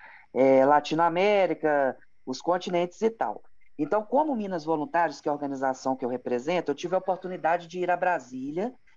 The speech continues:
nesta reunião de lançamento dos O D S no Brasil.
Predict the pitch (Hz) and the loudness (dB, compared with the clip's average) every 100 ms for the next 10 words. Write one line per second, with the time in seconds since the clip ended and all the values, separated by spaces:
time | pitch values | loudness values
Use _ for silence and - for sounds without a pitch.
0 | - - 131 180 226 220 190 185 170 170 | -20 -6 2 2 2 0 -2 0 0 0
1 | 170 170 175 185 156 151 175 - 180 165 | 0 -4 0 -2 0 -2 -6 -8 -6 -2
2 | 175 160 165 165 165 170 190 185 143 143 | 2 2 2 -2 -8 0 2 2 -2 -6
3 | 104 | -6